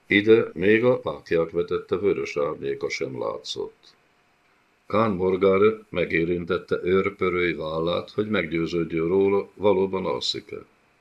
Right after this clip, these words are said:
Aludt. Óvatosan hátra kúszott. A tegnap éjjel megbontott réshez. Kiszedegette a kitermelt kődarabokat,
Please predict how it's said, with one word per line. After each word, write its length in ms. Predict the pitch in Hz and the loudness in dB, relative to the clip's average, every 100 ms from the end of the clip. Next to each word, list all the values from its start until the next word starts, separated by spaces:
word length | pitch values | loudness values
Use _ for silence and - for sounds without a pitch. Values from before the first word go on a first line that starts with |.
| _ _ _ _ _ _ _ _ _ | _ _ _ _ _ _ _ _ _
Aludt. 600 | - 85 76 - _ - _ _ _ _ _ _ _ _ _ _ _ - | -2 0 0 -6 _ -20 _ _ _ _ _ _ _ _ _ _ _ -2
Óvatosan 680 | 107 95 73 - - - 73 | 0 0 -2 -6 -6 -6 -6
hátra 420 | 78 76 - 76 | -6 -6 -6 -8
kúszott. 720 | - 73 - 76 67 _ - _ _ | -6 -8 -8 -10 -14 _ -20 _ _
A 100 | - | -4
tegnap 380 | 107 98 85 - | 0 0 -2 0
éjjel 280 | 98 95 92 | 2 2 0
megbontott 760 | 80 76 78 87 82 82 85 - 82 | -4 -10 -6 -4 -4 -4 -6 -6 -6
réshez. 580 | 78 - - - - - - - - | -6 -6 -8 -8 -10 -12 -20 -18 -4
Kiszedegette 800 | 131 - 85 85 80 80 - | -2 0 0 0 -2 -6 -6
a 100 | 73 | -8
kitermelt 760 | - 87 - 82 82 80 78 - | -4 -4 -2 -2 -2 -6 -10 -10
kődarabokat, 920 | - 90 85 85 85 85 82 90 87 | -4 -2 -2 -2 -2 -2 -4 -4 -6